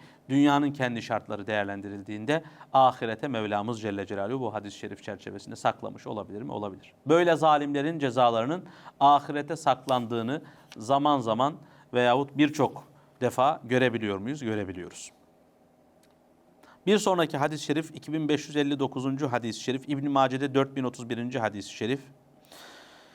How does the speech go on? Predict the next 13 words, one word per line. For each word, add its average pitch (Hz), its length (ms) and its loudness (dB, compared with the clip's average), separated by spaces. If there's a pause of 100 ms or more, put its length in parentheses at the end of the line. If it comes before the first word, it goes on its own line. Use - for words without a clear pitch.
(440)
Efendimiz 175 340 4
Aleyhisselatü 151 480 4
Vesselam 147 420 2
buyuruyor 135 340 4
ki, 147 340 -4 (140)
"İnne 175 520 0
izamel 143 480 2
cezai 147 460 2
ma 143 260 2
izamil 123 400 -2
bela." 117 300 4 (1500)
Mükafatın 175 1040 2 (380)
büyüğü, 165 680 4